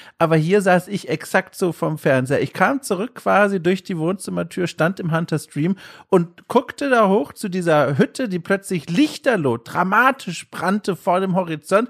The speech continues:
und dachte mir, "Hallo, na, ist ja alles wie immer",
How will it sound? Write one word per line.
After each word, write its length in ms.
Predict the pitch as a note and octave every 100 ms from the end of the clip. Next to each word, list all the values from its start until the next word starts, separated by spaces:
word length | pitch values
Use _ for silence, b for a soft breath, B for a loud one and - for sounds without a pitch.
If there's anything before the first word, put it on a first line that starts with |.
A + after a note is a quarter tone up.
| B B B -
und 160 | G3+
dachte 300 | G#3 G#3 A#3
mir, 200 | A3 A3
"Hallo, 420 | D4+ D4+ C#4+ C#4 -
na, 140 | A3 F3+
ist 220 | F#3 -
ja 100 | G#3+
alles 320 | F#3 G#3 G3+
wie 60 | F#3
immer", 320 | D3 E3